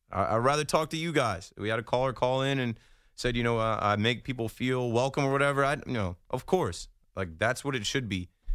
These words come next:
Uh, we're all fans. This is, uh, Sports Talk Radio. Sports Talk Radio is centered on people calling in, right? Um,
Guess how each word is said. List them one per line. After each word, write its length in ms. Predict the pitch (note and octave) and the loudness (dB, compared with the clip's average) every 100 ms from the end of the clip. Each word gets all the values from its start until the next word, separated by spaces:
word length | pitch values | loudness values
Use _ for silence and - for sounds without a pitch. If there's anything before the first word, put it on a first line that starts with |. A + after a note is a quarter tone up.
| - | -2
Uh, 180 | - G2 F#2 | 0 2 4
we're 120 | A2+ | 2
all 180 | B2 B2 | 2 0
fans. 480 | B2 B2+ B2+ B2 | 2 4 4 0
This 180 | G#2+ G#2 | -4 -4
is, 260 | G#2+ F#2+ - _ _ _ - | -4 -4 -8 _ _ _ -6
uh, 320 | G2 F#2+ F2+ F2+ | 0 0 0 -4
Sports 360 | - B2+ C3 | -2 -2 0
Talk 240 | - C3 G#2 | 0 0 2
Radio. 600 | A2+ B2+ B2+ B2+ A#2+ - _ | 0 2 0 -2 -4 -10 _
Sports 360 | - - C#3 - | -12 -4 -4 0
Talk 220 | C3 G#2 | 0 0
Radio 340 | A2 C3+ C3 A2 | -2 0 -2 -2
is 60 | |
centered 460 | - - D3 C3+ A2+ | -2 0 2 2 2
on 380 | G#2+ G#2 G2+ G2 - - _ _ _ _ - | 2 2 0 -4 -12 -20 _ _ _ _ -6
people 240 | - B2+ | -2 -2
calling 420 | G#2+ B2+ C#3 C3+ | 2 2 4 2
in, 240 | C#3 C3+ F2 | 2 0 0
right? 300 | G2+ A#2+ - - | 0 0 -6 -10
Um, 400 | G#2 F#2+ F#2 | -6 -6 -8